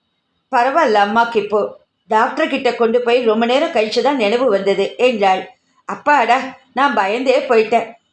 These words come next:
உன் மூஞ்சி எப்படி செவந்திருக்குன்னு கண்ணாடியில போய் பார். நன்னா ஆனப்புறமும் இப்படியா அழுவா ஒருத்தி?" என்று கமலாவதி உரிமையாக கடிந்து கொண்டாள்.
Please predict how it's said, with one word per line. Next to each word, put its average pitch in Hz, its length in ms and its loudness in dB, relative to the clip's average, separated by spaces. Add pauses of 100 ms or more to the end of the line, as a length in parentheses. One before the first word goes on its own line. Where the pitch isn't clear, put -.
உன் 269 180 -4
மூஞ்சி 294 360 0
எப்படி 311 280 0
செவந்திருக்குன்னு 262 760 0
கண்ணாடியில 254 560 0
போய் 254 180 0
பார். 214 260 0 (480)
நன்னா 262 360 2
ஆனப்புறமும் 254 640 0
இப்படியா 277 440 0
அழுவா 269 300 0
ஒருத்தி?" 208 360 -4 (560)
என்று 277 280 0
கமலாவதி 254 640 0
உரிமையாக 262 600 0
கடிந்து 220 340 0
கொண்டாள். 196 400 0